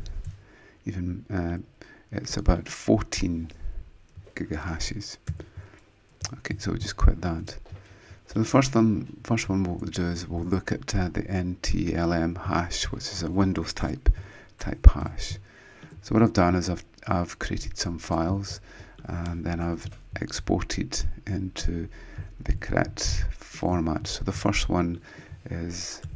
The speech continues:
hello. Okay, and the N T L M hash is here, six C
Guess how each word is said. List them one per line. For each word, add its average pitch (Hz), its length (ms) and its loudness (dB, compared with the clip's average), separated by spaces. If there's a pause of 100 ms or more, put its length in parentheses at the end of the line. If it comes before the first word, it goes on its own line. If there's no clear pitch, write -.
(120)
hello. 90 360 -2 (2000)
Okay, - 280 -2 (120)
and 90 220 -2
the - 200 2
N 98 180 2
T 90 240 2
L 90 160 4
M 87 140 2
hash 92 560 0
is - 340 -4 (440)
here, 107 380 6 (540)
six - 420 -2
C 85 600 -2